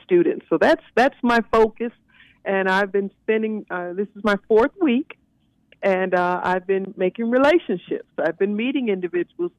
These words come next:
on and, and off campus, uh, focusing on our recruitment. Uh, you, hopefully you've seen a couple of our commercials.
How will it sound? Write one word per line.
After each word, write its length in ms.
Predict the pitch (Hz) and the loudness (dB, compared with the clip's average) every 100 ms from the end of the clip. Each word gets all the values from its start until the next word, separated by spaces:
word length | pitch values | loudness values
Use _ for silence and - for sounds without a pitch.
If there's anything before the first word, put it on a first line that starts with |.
| - | -2
on 400 | 185 185 185 185 | 0 0 -2 -2
and, 240 | 180 170 170 - | -4 -4 -6 -6
and 160 | 175 170 | -2 0
off 180 | 170 - | 0 0
campus, 480 | - 196 185 - 202 - _ - - - | 0 0 0 -2 -4 -6 _ -20 -20 -12
uh, 240 | 185 170 185 | -8 -8 -2
focusing 540 | 208 208 220 220 220 208 | 0 2 0 2 0 0
on 280 | 190 185 180 | 0 0 -2
our 200 | - 180 | -2 -2
recruitment. 760 | 165 170 - 240 233 233 294 - - _ - | -2 -8 -4 -2 -2 -4 -6 -8 -20 _ -12
Uh, 140 | 170 | -10
you, 320 | 165 170 175 - - | -8 -4 -6 -6 -18
hopefully 540 | - 202 202 226 214 | -2 -2 0 2 2
you've 240 | 226 214 196 _ | 2 -4 -8 _
seen 340 | 226 226 220 202 | -4 -2 -2 -4
a 260 | 185 185 - | -6 -8 -4
couple 280 | - - 220 | -2 0 -2
of 80 | 208 | 0
our 120 | 202 | 0
commercials. 720 | 202 220 202 190 208 226 294 | 0 -6 -4 -6 -8 -10 -10